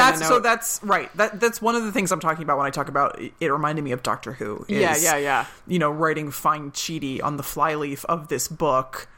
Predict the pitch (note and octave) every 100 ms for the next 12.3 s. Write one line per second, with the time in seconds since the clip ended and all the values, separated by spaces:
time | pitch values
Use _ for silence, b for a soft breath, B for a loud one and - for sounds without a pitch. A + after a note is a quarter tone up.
0 | b - E3 D3+ D#3+ D#3+ - D#3 F#3+ F#3
1 | F3 D#3+ D#3+ C#3 C#3+ D#3 D#3+ E3+ E3 D#3
2 | E3 b b b _ - E3 E3+ F3 E3+
3 | F3 F#3 F3+ E3+ D#3 - D#3+ D3+ D#3 D#3+
4 | D#3 D3+ C#3+ - F#3 D3+ D#3 C#3+ C#3 D3
5 | C#3+ - D#3 D#3 - - - _ - E3
6 | D#3+ D3 C3+ - D3 C#3+ C3+ D#3 C#3 B2+
7 | C3+ G#2 E2+ D2 - E3 D3+ C3+ B2+ C3+
8 | - C#3+ A#2+ - - - - - F3+ D#3+
9 | C3+ B2 - G#3 G3+ G3+ D#3+ D3 D3 -
10 | E3 D#3 - - - C4 B3+ B3 E4 C4+
11 | G3 E3 D3 G3 A3+ A#3 A3 - D#3 -
12 | F3+ F3+ F#3